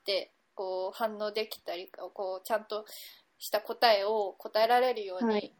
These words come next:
Speaker 1: こう、どんどんこうね、
Speaker 2: はい。
Speaker 1: スキルアップしていけたらいいなと思ってるので、はい。
Speaker 2: そうですね。ちょっとまだ未熟の部分、
Speaker 1: まだね、
Speaker 2: あるのはちょっと自覚してます。
Speaker 1: 未熟な部分。はい。頑張りましょう。
Speaker 2: うん。頑張ります。本当に。
Speaker 1: はい。
Speaker 2: なので、いつと言わず。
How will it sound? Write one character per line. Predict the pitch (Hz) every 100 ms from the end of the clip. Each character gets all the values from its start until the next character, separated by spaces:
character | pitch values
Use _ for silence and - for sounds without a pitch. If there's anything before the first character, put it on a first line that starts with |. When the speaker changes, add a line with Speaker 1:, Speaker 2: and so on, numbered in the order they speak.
| _
Speaker 1:
こ | -
う、 | 185 - _ _ _ _ -
ど | 240
ん | 220
ど | 226
ん | 208
こ | 190 180
う |
ね、 | 220
Speaker 2:
は |
い。 | 240
Speaker 1:
ス | -
キ | 240
ル | 233
ア |
ッ | 233 -
プ | -
し | -
て | 208
い | 208
け | 214
た | 214 208
ら |
い | 196
い | 202
な | 190
と | - 180
思 | 185 214
っ | 214
て | 196
る | 190
の | 190
で、 | 196 208 190 _ _ _ _ _ _ _ _
は | - 214
い。 | 196
Speaker 2:
そ | - 381
う | 262
で |
す | 226 208
ね。 |
ち | 240
ょ | 392
っ |
と | - 233
ま | 214
だ | 180
未 | 202 214
熟 | 247 269
の | 269
部 | 277
分、 | 240 190
Speaker 1:
ま | 262 381
だ | 277
ね、 | 190
Speaker 2:
あ | 214
る |
の |
は | 285
ち | 202
ょ |
っ |
と | - 202
自 | 185 190
覚 | 226
し |
て | 208
ま | 202 214
す。 |
Speaker 1:
未 | -
熟 |
な |
部 | - _ _ - - -
分。 | 233
は |
い。 | 202 - - -
頑 | 262 240
張 | 262
り | 254
ま | 254 262
し | - -
ょ |
う。 | - _ _ _ _ _ _ _ -
Speaker 2:
う |
ん。 |
頑 | 233 254 262
張 | 254
り | 247
ま | 247
す。 | 247 -
本 | 262 247
当 | 247
に。 | 247 226 _ _ - -
Speaker 1:
は | 247
い。 | 277
Speaker 2:
な |
の | 240
で、 | 233 -
い | 240 269
つ | 220 214
と | 202
言 | 202
わ | 202
ず。 | 214